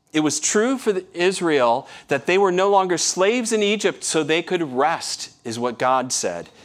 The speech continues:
When you take a break and you stop and you th-, are declaring, "I am not a slave. My work does not define me. It is Jesus Christ and his work that defines me. I am free,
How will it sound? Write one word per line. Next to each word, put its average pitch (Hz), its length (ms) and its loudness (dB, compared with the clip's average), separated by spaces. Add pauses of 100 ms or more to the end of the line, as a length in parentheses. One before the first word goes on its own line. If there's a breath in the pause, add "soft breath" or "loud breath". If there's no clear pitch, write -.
(680 loud breath)
When 165 240 2
you 254 400 2 (140)
take 208 500 -2
a 165 80 0
break 151 380 0
and 127 140 -2
you 143 120 0
stop 131 680 -2
and 120 200 -4 (120)
you 165 340 -2 (220 loud breath)
th-, 127 220 -4
are 147 180 2
declaring, 143 720 -2 (260 loud breath)
"I 156 200 0
am 113 240 -6
not 127 220 -2
a 156 60 -8
slave. 95 720 -8 (380)
My 127 180 2
work 127 400 -2
does 127 200 -6
not 131 280 -2
define 110 540 -8
me. 87 140 -12
It 85 100 -14
is 110 180 -6
Jesus 190 460 -2
Christ 110 720 -6
and 117 160 -6
his 190 320 -2
work 104 380 -10
that 92 160 -10
defines 87 600 -16
me. 80 280 -20 (800)
I 127 400 -2
am 92 160 -14
free, 90 600 -8